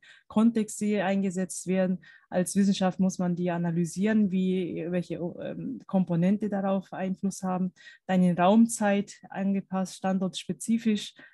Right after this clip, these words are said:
äh, in Kontext setzen und natürlich im, im Ziel,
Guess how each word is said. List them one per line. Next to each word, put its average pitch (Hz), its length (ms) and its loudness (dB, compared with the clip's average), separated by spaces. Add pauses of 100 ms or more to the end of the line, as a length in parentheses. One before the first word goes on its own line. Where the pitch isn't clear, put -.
(160)
äh, 196 320 0
in 190 140 2
Kontext 190 460 -2
setzen 180 340 -2
und 202 420 4
natürlich 185 520 0
im, 175 280 -4
im 170 540 -6 (260)
Ziel, 220 480 4